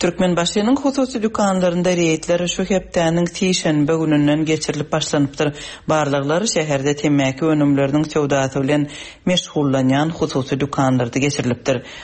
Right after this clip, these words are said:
Hususy dükanlara çilim satmak gadagyn edilýär. Çilimiň sowdasyna degişli ähli meseleler döwletiň garamagynda galýar. Döwlet dükanlarynda çilimiň satywy çäkli möçberde amal aşyrylýar.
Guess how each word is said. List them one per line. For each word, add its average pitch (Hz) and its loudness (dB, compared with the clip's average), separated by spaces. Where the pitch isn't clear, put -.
Hususy 143 -2
dükanlara 214 0
çilim 165 0
satmak 165 -2
gadagyn 170 2
edilýär. 131 0
Çilimiň 139 0
sowdasyna 143 0
degişli 143 0
ähli 160 0
meseleler 139 0
döwletiň 135 2
garamagynda 131 0
galýar. 131 0
Döwlet 139 0
dükanlarynda 139 0
çilimiň 156 0
satywy 190 0
çäkli 180 -2
möçberde 165 0
amal 160 2
aşyrylýar. 156 -2